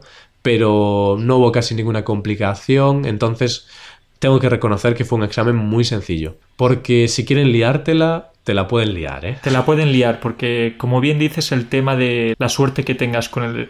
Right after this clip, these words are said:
Speaker 2: examinador es vital. Es vital porque reconozco que alguna de las veces fue por mi culpa. Bueno, siempre, siempre fue por mi culpa.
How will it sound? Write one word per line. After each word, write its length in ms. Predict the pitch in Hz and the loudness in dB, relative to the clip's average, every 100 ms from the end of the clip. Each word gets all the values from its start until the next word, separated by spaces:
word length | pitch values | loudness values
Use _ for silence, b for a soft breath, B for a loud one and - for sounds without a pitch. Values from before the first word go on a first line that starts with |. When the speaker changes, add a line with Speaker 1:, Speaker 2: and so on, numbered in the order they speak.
| - | -6
Speaker 2:
examinador 800 | 139 - 123 117 117 120 131 - - | -6 -4 -6 -4 -2 0 -2 -6 -10
es 160 | 123 107 | -6 -2
vital. 400 | 123 117 110 - _ _ B B B | -2 -2 -6 -10 _ _ B B B
Es 140 | 139 | -2
vital 400 | 123 131 135 139 | 0 0 0 0
porque 560 | 135 123 120 117 113 113 B B B | 0 -2 0 -2 -2 -6 B B B
reconozco 640 | - 156 139 143 160 170 190 | -4 -2 0 2 2 0 0
que 80 | 151 | 2
alguna 300 | 131 139 147 | 2 2 2
de 80 | 135 | 2
las 160 | 127 - | 0 0
veces 360 | 147 160 170 | -2 0 -4
fue 180 | - 127 | 0 0
por 140 | 123 | 2
mi 100 | 117 | -2
culpa. 500 | 113 120 113 110 - - _ _ | -2 -2 -4 -6 -10 -20 _ _
Bueno, 220 | - 113 - | -2 -2 -2
siempre, 440 | 156 143 127 117 | 0 0 0 -2
siempre 300 | - 143 135 | 0 0 0
fue 180 | 131 123 | 0 0
por 100 | 135 | 0
mi 140 | 131 | 0
culpa. 440 | 123 123 117 127 | 2 0 0 -6